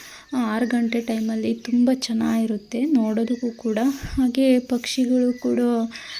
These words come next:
ಚಿಲಿಪಿಲಿ ಅಂತ ಇರುತ್ತೆ. ಅಲ್ಲಿ ವಾಕ್ ಮಾಡೋಕ್ಕೆ ತುಂಬ ಖುಷಿಯಾಗುತ್ತೆ ನನಗಂತೂ. ಅಲ್ಲಿಗೆ ಹೋದ್ರೆ ಕೇಳೋಕ್ಕೆ ಒಂಥರ ಚೆನ್ನಾಗಿರುತ್ತೆ. ಹಾಗೆಯೇ ಒಂದು ಮೂರು ನಾಲ್ಕು ದಿವಸದಿಂದನೂ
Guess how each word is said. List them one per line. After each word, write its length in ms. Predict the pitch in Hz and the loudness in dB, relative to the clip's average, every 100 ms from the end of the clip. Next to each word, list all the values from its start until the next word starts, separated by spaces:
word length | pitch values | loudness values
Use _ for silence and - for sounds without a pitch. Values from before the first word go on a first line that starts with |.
| - | -6
ಚಿಲಿಪಿಲಿ 540 | - 240 240 254 240 240 | -2 -2 0 2 2 2
ಅಂತ 260 | 233 233 | 2 0
ಇರುತ್ತೆ. 560 | 226 226 220 226 233 226 | 0 0 -4 -6 -4 -2
ಅಲ್ಲಿ 340 | 240 233 226 | -2 0 0
ವಾಕ್ 360 | 233 214 220 220 | 0 0 -2 -2
ಮಾಡೋಕ್ಕೆ 400 | 233 226 226 233 | -2 -2 -4 -8
ತುಂಬ 360 | 226 220 226 226 | -2 0 2 2
ಖುಷಿಯಾಗುತ್ತೆ 840 | 233 240 226 240 226 220 214 214 226 | 0 -4 -4 -2 -2 -2 -6 -4 -2
ನನಗಂತೂ. 680 | 220 214 214 240 226 226 233 | -2 -2 -2 0 0 -2 -4
ಅಲ್ಲಿಗೆ 280 | 220 214 233 | -4 -2 -2
ಹೋದ್ರೆ 280 | 233 240 | 0 0
ಕೇಳೋಕ್ಕೆ 640 | 247 - 233 247 262 262 254 | -2 0 0 2 2 2 2
ಒಂಥರ 340 | 240 226 240 240 | 2 2 -2 -4
ಚೆನ್ನಾಗಿರುತ್ತೆ. 840 | 233 226 226 226 226 226 - 254 320 - - - - - - - - _ - | -4 -2 0 0 0 -2 -4 -6 -6 -8 -20 -20 -20 -20 -20 -20 -20 _ -4
ಹಾಗೆಯೇ 520 | 269 262 269 302 294 | 0 0 2 2 4
ಒಂದು 240 | 269 262 254 | 6 6 6
ಮೂರು 260 | 247 269 | 6 4
ನಾಲ್ಕು 420 | 269 262 262 262 262 | 4 2 0 -2 -4
ದಿವಸದಿಂದನೂ 840 | 247 262 233 254 254 277 247 | -4 -2 0 4 4 6 4